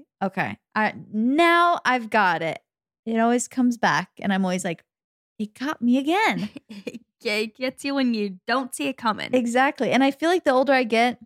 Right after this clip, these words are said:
Speaker 1: the more I know, the less I know. And so it's just,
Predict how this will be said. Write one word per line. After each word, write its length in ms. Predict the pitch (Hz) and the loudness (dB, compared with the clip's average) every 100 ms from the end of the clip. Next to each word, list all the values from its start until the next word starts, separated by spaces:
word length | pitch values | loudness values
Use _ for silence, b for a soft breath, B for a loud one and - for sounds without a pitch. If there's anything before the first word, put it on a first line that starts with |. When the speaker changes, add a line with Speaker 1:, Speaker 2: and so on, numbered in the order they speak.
| _ _ _ _ _ _ _ _ _ | _ _ _ _ _ _ _ _ _
Speaker 1:
the 80 | 226 | 4
more 440 | 220 220 233 247 247 | 6 6 6 4 2
I 140 | 233 | 2
know, 280 | 214 214 214 | 2 4 2
the 100 | 202 | 2
less 240 | 170 170 | -2 -4
I 100 | 165 | -6
know. 280 | - 117 208 - _ | -8 -8 -8 -10 _
And 160 | 226 214 | 2 2
so 580 | - 202 190 180 170 - | 4 2 2 0 -2 -4
it's 300 | 226 220 - | -4 -2 -2
just, 720 | 220 208 208 - - - - | 2 2 0 -6 -12 -14 -16